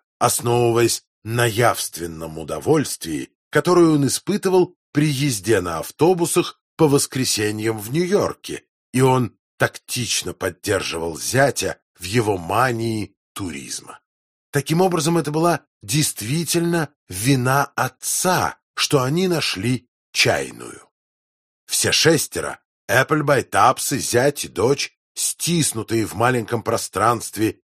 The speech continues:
и запылённые, приехали на авто в Коттагюнсют.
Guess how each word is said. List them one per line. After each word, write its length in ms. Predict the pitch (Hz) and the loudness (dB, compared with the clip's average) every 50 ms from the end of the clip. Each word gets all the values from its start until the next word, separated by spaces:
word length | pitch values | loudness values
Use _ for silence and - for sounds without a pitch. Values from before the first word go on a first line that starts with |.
| _ - | _ -8
и 120 | 135 127 110 | -4 -4 -2
запылённые, 1040 | 92 - 107 98 - - 87 87 95 120 143 170 180 185 196 196 202 196 180 - _ _ _ _ | -2 -2 -2 -4 -2 -4 -4 0 0 2 2 2 0 0 -2 -2 -2 -2 -4 -6 _ _ _ _
приехали 500 | - 160 185 202 233 220 - 196 185 165 | 0 0 2 2 2 2 2 0 0 2
на 200 | 151 139 120 107 | 2 2 0 0
авто 520 | 95 - - - - 139 151 143 - _ _ _ _ _ | -2 -6 -4 2 4 4 4 4 2 _ _ _ _ _
в 180 | - - - | -16 -16 -8
Коттагюнсют. 1000 | - - 165 117 - 87 80 67 78 73 - - - - - - _ - - - | 0 4 4 4 4 2 -4 -8 -10 -12 -10 -10 -10 -10 -10 -12 _ -20 -20 -20